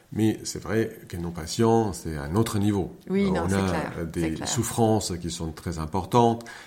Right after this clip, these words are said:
Speaker 1: il y a des plaintes physiques, il y a des
Speaker 2: Oui.
Speaker 1: plaintes psychologiques. On sait que la procrastination est associée à une perte de qualité de vie, est
Speaker 2: Oui.
Speaker 1: associée à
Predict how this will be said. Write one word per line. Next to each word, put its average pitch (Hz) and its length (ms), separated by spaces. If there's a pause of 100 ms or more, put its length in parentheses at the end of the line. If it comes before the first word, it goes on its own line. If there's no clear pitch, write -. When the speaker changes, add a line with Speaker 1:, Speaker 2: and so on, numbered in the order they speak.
(140)
Speaker 1:
il 95 40
y - 20
a 85 40
des 87 80
plaintes 85 480
physiques, 110 560
il 85 100
y 78 40
a 73 40
des 85 60
Speaker 2:
Oui. 87 100
Speaker 1:
plaintes 92 340
psychologiques. 98 540 (240)
On 98 80
sait 127 200
que 120 200 (300)
la 98 200
procrastination 120 1300
est 107 300
associée 110 880
à 87 60
une 98 120
perte 113 440
de 90 80
qualité 87 340
de 82 80
vie, 98 320 (120)
est - 40
Speaker 2:
Oui. 85 40
Speaker 1:
associée 104 800
à 80 220